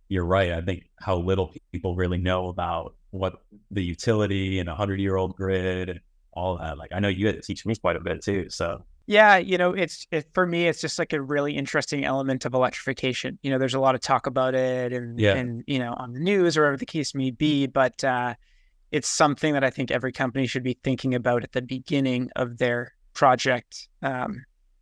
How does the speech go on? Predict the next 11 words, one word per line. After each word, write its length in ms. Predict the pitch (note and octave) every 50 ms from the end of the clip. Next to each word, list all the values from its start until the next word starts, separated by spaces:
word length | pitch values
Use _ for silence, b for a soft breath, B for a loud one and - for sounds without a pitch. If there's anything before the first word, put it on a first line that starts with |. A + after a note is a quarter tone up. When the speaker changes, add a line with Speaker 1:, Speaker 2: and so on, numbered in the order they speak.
| _ _ -
Speaker 2:
and, 200 | C#3+ C#3 C3 -
and 180 | - C3 C3 C3
at 120 | B2+ B2
no 160 | - C3 C3 B2+
other 160 | B2 B2+ B2+
time. 320 | - C3+ C#3 C3+ C3 C3 - - - _
<laughs> 540 | F3+ F3 - - - F3 - - _ _ _
Speaker 1:
Agreed. 240 | F2+ F2 E2+ E2 E2+ - - _ _ _ _ -
Well 160 | G2+ G2 F#2+
said, 260 | - - F#2+ E2+ E2
man. 120 | D#2+ E2